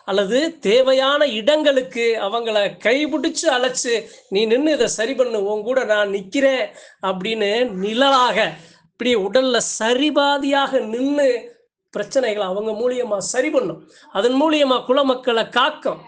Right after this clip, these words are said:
குலமக்களுக்கு நல்லது செய்யும். இதுதான் எட்டாவது வரம். சரி, ஒன்பதாவது வரம் என்ன தெரியுமா? இது மட்டும் இந்த தலைமுறையில எப்படி இந்த மக்க கட்டி காக்குறாங்களோ, இதே மாதிரி அடுத்த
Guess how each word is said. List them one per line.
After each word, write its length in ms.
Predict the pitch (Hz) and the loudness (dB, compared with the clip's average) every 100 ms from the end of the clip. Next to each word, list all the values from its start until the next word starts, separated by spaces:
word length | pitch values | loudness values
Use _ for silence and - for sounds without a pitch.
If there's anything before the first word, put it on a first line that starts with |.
| - | -2
குலமக்களுக்கு 720 | 277 269 - 254 226 220 214 | 0 0 0 -2 -4 -6 -6
நல்லது 500 | 196 226 302 320 269 | -2 -2 0 0 -2
செய்யும். 400 | 233 202 175 - - - - | -6 -4 -6 -8 -20 -20 -6
இதுதான் 680 | 190 214 262 247 214 262 277 - _ | -4 0 2 2 2 0 -4 -18 _
எட்டாவது 640 | - 196 196 240 233 240 226 | -4 -2 0 0 2 2 2
வரம். 300 | 185 180 - | 0 -2 -8
சரி, 320 | - 214 165 - _ _ | -2 -2 -2 -10 _ _
ஒன்பதாவது 680 | 185 196 226 262 262 262 247 | -8 -2 2 2 2 2 2
வரம் 180 | 226 220 | 0 0
என்ன 160 | 220 | -2
தெரியுமா? 640 | 208 208 196 208 190 156 - - - - - - | -2 -2 0 0 0 -6 -12 -14 -14 -20 -16 -8
இது 240 | 185 226 | 0 2
மட்டும் 580 | 277 277 277 330 269 180 | 4 2 2 2 2 0
இந்த 420 | 220 269 294 269 - - 202 | 0 0 2 0 -2 -4 0
தலைமுறையில 920 | 233 294 311 302 285 262 240 220 185 | 2 4 4 2 2 2 2 0 -2
எப்படி 840 | 185 226 - - 302 277 240 - - _ 185 | -2 -2 -2 -2 0 0 -2 -8 -20 _ -8
இந்த 260 | 226 226 | -2 0
மக்க 640 | 202 240 247 339 294 233 220 - | 2 0 0 0 2 0 -4 -8
கட்டி 500 | 226 240 - 277 277 | -6 -6 -6 -8 -6
காக்குறாங்களோ, 800 | 233 233 240 240 226 226 233 247 | -4 -4 -4 -4 -2 0 0 0
இதே 460 | 220 196 226 262 285 | 0 0 2 4 2
மாதிரி 420 | 254 226 226 220 | 2 0 -2 -4
அடுத்த 600 | 190 190 269 277 - 240 | -6 -4 -4 -2 -2 -2